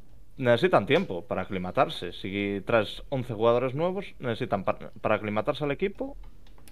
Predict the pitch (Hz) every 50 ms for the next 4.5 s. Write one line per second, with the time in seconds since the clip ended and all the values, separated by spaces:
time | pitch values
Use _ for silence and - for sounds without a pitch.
0 | - - - 104 101 104 101 - - 113 110 135 147 127 110 - - 123 117 117
1 | 113 113 113 110 107 107 104 69 - - - 113 110 120 131 127 - 139 127 127
2 | 127 120 127 175 208 - - - - - - - - - - - - - - -
3 | - - - - 147 120 123 113 107 98 107 107 101 98 - 147 170 - 143 107
4 | 95 - 135 175 220 190 117 95 95